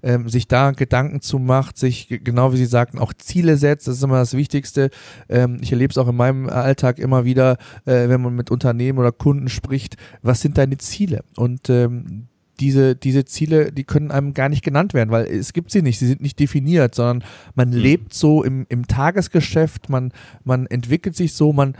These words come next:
Speaker 1: man nimmt diesen Fokus sehr häufig, das erlebe ich sehr, sehr häufig, äh, gerade bei Unternehmen, die auch schon längere Zeit dabei sind,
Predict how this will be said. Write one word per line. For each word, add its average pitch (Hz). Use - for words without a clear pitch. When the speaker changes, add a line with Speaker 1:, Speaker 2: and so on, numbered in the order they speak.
Speaker 1:
man 123
nimmt 143
diesen 143
Fokus -
sehr 151
häufig, 156
das 139
erlebe 143
ich 139
sehr, 135
sehr 131
häufig, 139
äh, 123
gerade 127
bei 127
Unternehmen, 131
die 127
auch 113
schon 127
längere 127
Zeit 127
dabei 127
sind, 139